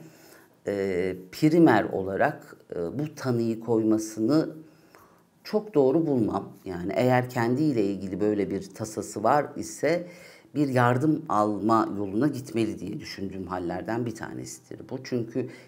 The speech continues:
tehlikeye maruz kalma halini çok içerebilir aynı zamanda.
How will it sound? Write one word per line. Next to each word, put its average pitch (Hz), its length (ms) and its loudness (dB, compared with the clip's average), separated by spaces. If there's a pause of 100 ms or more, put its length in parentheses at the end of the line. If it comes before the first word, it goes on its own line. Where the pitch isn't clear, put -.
(120)
tehlikeye 139 680 0
maruz 120 540 0
kalma 110 460 2
halini 101 480 -2
çok 110 320 -6
içerebilir 92 960 -6 (120)
aynı 92 260 -4
zamanda. - 640 -12